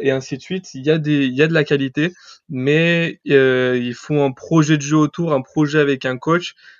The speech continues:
et c'est ce qui va déterminer le prochain coach, selon moi,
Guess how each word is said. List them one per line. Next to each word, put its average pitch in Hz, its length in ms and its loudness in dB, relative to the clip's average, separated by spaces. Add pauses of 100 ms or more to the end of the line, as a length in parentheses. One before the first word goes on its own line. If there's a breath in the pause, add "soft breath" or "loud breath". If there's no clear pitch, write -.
(160)
et 127 420 4
c'est 135 140 -6
ce 131 100 -12
qui - 140 -6
va 139 120 4
déterminer 139 720 0
le 151 160 2
prochain 139 340 -4
coach, - 440 -4
selon 131 180 -4
moi, 139 320 -2